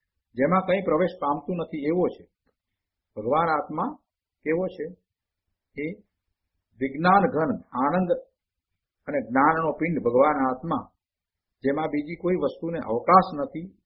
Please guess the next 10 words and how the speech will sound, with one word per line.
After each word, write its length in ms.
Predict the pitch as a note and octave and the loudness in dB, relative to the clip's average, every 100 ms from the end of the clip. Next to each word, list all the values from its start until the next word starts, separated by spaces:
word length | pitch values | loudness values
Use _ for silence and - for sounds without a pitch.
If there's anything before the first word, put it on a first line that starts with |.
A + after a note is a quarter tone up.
| _ D#3 | _ -8
એ 60 | D3 C#3 | -4 0
એવો 180 | F#3 C#3+ | 2 0
છે. 180 | - - _ _ _ _ _ _ _ _ _ _ _ _ _ | -2 -12 _ _ _ _ _ _ _ _ _ _ _ _ _
અને 140 | C#3 D3+ | -6 -2
રાગનો 400 | B2 A#2 D#3 G3 | 0 2 2 4
ભાવ 220 | F3 F3 F#3 | 6 6 6
કેવો 240 | F#3+ G3 F#3+ | 2 0 0
છે? 160 | - E3+ - _ _ _ _ _ _ _ _ _ _ - | -4 -10 -14 _ _ _ _ _ _ _ _ _ _ -4
રાગનો 400 | A2+ C#3 D#3+ E3+ | 0 2 2 4
ભાવ 260 | D#3 E3 | 6 6